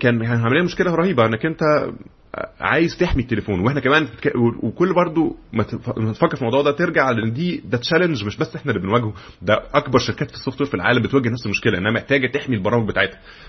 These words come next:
فدي حاجة ملهاش حل يعني، يعني م-، ملهاش حل ديفينيتيف، يعني انت اللي بتحلها بشكل ما وبت-، وبتعمل ان الموضوع ده يستمر فترة على قد ما تقدر. يعني حتى واحنا بنعمل ال-،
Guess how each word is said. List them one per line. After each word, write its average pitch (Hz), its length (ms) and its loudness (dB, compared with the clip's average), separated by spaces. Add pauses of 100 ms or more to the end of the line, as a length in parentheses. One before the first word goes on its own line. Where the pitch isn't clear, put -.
(360)
فدي 120 180 2
حاجة 160 180 4
ملهاش 131 280 0
حل 131 220 2
يعني، 85 240 -2
يعني 87 140 -2
م-، 85 180 -6
ملهاش 92 260 2
حل 113 400 2
ديفينيتيف، 104 420 0
يعني 82 160 -2
انت 90 100 -4
اللي 90 200 -2
بتحلها 147 640 0
بشكل 117 640 0
ما 127 220 4 (420)
وبت-، 101 320 0
وبتعمل 143 540 2
ان 110 140 0
الموضوع 107 320 2
ده 139 100 4
يستمر 123 420 0
فترة 139 280 0
على 92 120 2
قد 113 100 0
ما 98 80 0
تقدر. 90 240 -2
يعني 113 160 -2
حتى - 200 -4
واحنا 147 140 2
بنعمل 117 320 2
ال-، 92 280 -2